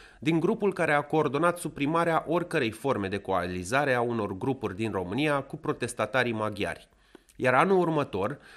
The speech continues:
când pe fondul reluării colectivizării apar revolte țărănești în zona Vrancea,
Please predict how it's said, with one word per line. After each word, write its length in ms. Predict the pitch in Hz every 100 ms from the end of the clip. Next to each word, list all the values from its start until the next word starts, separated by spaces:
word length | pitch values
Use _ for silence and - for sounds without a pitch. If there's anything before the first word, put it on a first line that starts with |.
| -
când 160 | - 120
pe 80 | 123
fondul 400 | 143 143 135 120
reluării 420 | 127 127 160 117
colectivizării 880 | 107 104 95 101 101 110 107 92 - - -
apar 460 | - - 127 117 - 117
revolte 500 | 117 113 123 113 107
țărănești 540 | - 123 160 135 -
în 100 | 98
zona 280 | 98 113 90
Vrancea, 680 | 90 139 165 180 175 175